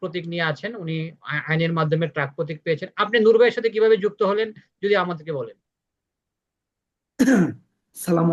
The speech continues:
Speaker 2: আলাইকুম। আলহামদুলিল্লাহ,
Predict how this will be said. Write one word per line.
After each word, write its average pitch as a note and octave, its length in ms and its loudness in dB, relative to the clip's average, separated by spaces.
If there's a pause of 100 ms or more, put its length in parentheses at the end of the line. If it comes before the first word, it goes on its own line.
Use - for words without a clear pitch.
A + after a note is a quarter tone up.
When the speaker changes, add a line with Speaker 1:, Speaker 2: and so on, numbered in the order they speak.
Speaker 2:
আলাইকুম। E3 340 0 (2500)
আলহামদুলিল্লাহ, D#3+ 680 6